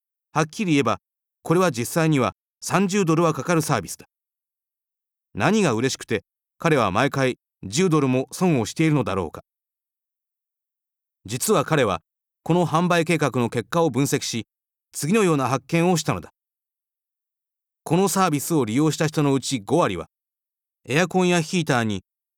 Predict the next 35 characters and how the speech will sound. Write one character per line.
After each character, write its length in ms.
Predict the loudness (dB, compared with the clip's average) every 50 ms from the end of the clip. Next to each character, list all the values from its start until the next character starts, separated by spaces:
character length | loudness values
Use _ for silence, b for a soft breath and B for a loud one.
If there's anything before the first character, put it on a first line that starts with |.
| _
本 180 | -2 0 2 2
人 180 | 2 2 2 2
た 120 | 0 0
ち 100 | 0 0
は 100 | 0 0
気 140 | -2 -4 -4
づ 140 | -2 -2 -2
い 60 | -2
て 100 | -2 0
い 60 | 0
な 100 | 0 0
か 100 | -2 -4
っ 40 | -6
た 320 | -4 -2 -2 -2 -2 -2 _
別 240 | -6 -4 -2 0 0
の 100 | 2 2
問 200 | 2 2 2 2
題 200 | 2 2 0 2
が 120 | 2 2 2
起 100 | 0 0
き 60 | -2
て 100 | -2 -4
い 60 | -4
て、 160 | -4 -8 -12 -14 _ _ _ _ _ _ _ _ _ -14 -10
急 220 | -4 -2 0 0
ぎ 80 | 2 2
の 140 | 2 2 0
修 240 | 0 -2 0 0
理 100 | 0 0
が 100 | -2 -4
必 260 | -6 -8 -8 -4 -2 0
要 100 | 0 0
と 100 | 0 -2
な 100 | -2 -2
る。 80 | -4